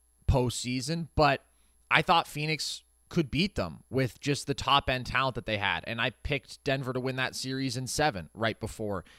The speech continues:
it tipped off. And I picked them to win this series in seven right before it tipped off because I really did believe in L A's two-way ceiling and the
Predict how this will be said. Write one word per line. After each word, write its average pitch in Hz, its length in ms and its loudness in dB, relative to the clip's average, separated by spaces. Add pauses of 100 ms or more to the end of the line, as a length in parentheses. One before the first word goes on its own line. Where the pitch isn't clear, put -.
it 120 160 -8
tipped 123 240 -6
off. 101 240 0
And 123 80 -6
I 127 80 -2
picked 147 240 -4
them 151 160 0
to 160 60 0
win 156 180 0
this 190 160 4
series 123 340 -2
in 110 80 -8
seven 107 280 -4
right 104 120 -2
before 107 280 -6
it - 80 -10
tipped 113 180 -4
off 95 160 -2
because 151 180 0
I 175 60 4
really 165 320 2
did 139 220 -2
believe 135 260 0
in 123 60 -2
L 123 160 2
A's 127 160 0
two-way 131 340 -2
ceiling 131 500 -4
and 95 160 -10
the 107 200 -4